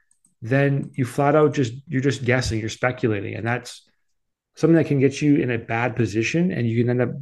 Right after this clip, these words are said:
being on the hook for a lot of money, like investors are right now with the raising interest rates. People are kind of scrambling. They thought house prices were gonna go up forever when they do actually come back, and people bought for just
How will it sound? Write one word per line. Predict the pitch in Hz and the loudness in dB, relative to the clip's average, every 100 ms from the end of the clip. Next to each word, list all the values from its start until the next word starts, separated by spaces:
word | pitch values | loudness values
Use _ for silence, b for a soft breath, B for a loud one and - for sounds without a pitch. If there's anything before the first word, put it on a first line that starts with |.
| 139 _ | -14 _
being | - 131 | -2 0
on | 131 | 2
the | 127 | 0
hook | - - | 0 -2
for | - | 0
a | 110 | 0
lot | 104 113 | 2 2
of | 123 | 0
money, | 113 113 | 0 0
like | 117 113 | 0 -2
investors | 107 113 127 110 | -2 -2 0 2
are | 117 | 4
right | 113 110 | 4 2
now | 104 123 131 | 0 0 0
with | 113 | 0
the | 113 | -2
raising | 107 120 117 110 | 0 2 2 0
interest | 127 131 139 - | -4 -4 -4 0
rates. | 107 110 - B B B | 0 -2 -8 B B B
People | - 143 143 | 2 6 6
are | |
kind | 139 139 | 6 2
of | |
scrambling. | 117 - 127 139 139 | 0 0 2 2 4
They | 120 | 4
thought | 113 - 127 - - - _ | 2 2 0 0 -10 -20 _
house | - 131 123 | -2 0 2
prices | 139 135 127 | 0 0 0
were | 123 | 0
gonna | 123 | 2
go | 117 | 4
up | 123 120 | 2 2
forever | 113 123 131 107 113 b b b - | 2 2 0 -2 -4 b b b -6
when | 120 | -2
they | |
do | 117 135 | 4 6
actually | 139 135 131 | 6 4 0
come | 123 117 | 0 0
back, | 110 127 139 | 2 2 0
and | 120 | -4
people | 131 127 117 | -4 0 0
bought | 98 117 143 | 2 0 0
for | - 120 | -2 0
just | 110 113 - | 0 -2 -6